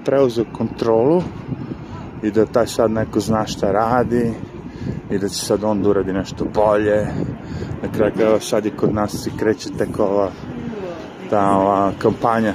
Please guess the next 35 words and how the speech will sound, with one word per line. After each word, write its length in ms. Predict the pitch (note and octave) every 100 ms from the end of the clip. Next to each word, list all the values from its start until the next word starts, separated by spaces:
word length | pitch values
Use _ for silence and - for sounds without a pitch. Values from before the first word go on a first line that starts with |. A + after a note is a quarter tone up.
| -
nova 340 | G#2+ G#2 G2 G2
za 160 | F#2+
novog 340 | G#2+ A2 G#2+ F#2+ - - -
gradonačelnika. 800 | G2+ G2 G2+ F#2+ - F#2+ - - - - -
Zamisli 460 | - D3+ F3 - D#3
onaj 300 | D#3 C#3 B2+
ludak 500 | B2+ C3 A#2 - - - - - -
Andrew 440 | B2 C#3 A#2+ A2+ B2
Young, 180 | G#2+ F2+ - - -
što 160 | - F#2+
sam 160 | A2
ga 80 | G2
nekad 280 | G#2+ C#3 -
spominjao, 440 | - G#2+ G#2 G2 - D#2+ - - - - - - - - -
je 120 | G2
u-, 140 | G2+ A2 -
uključen 480 | G#2+ - A2 - G2
u 40 |
trku, 260 | - - -
hoće 280 | F#2+ -
i 20 | C3
on 120 | C#3+
da 60 |
bude 200 | G2 F#2+
gradonačelnik. 600 | F2+ F2+ F2+ G2 - - B2+
Mada 180 | C3+
je 60 | C#3
nešto 240 | C#3 -
bolestan, 500 | G2 A#2 G#2+ - -
ne 160 | F#2+ G#2+
znam 140 | F#2
da 100 | G2
li 100 | G#2+
ga 60 |
je 60 | F#2+